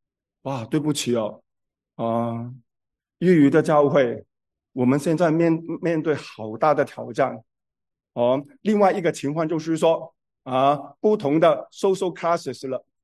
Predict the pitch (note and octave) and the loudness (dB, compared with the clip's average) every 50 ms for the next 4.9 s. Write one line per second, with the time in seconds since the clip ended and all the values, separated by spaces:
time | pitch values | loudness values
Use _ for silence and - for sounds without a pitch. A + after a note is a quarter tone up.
0 | _ _ _ - F3 D3+ E3 D#3+ D#3+ C3 A#2+ C3 F3 F3+ E3+ D3 D3+ C3+ - - | _ _ _ 2 4 4 4 4 2 2 4 6 6 4 6 4 2 2 0 -2
1 | - _ _ _ _ _ _ - - G3 G#3+ G#3 F3+ - C3 B2 C#3 E3 E3+ D3+ | -8 _ _ _ _ _ _ -10 -6 -4 -4 -4 -4 -4 -4 -2 0 2 2 2
2 | - - - - _ _ _ _ _ _ _ _ _ _ _ _ _ _ _ _ | 0 -2 -10 -18 _ _ _ _ _ _ _ _ _ _ _ _ _ _ _ _
3 | _ - A#3 A3+ A#3 A3+ A3+ A3+ G#3+ - B2 B2 B2 C3 C3 - - - - _ | _ 0 0 0 0 0 -4 -4 -6 -6 -8 -8 -8 -8 -8 -10 -16 -20 -20 _
4 | _ - D3 G#3+ A3+ A#3 A3+ - C3 A#2+ B2+ C3+ C#3+ E3 E3 - - - | _ 2 2 4 4 2 2 2 2 2 4 4 6 6 4 4 0 -8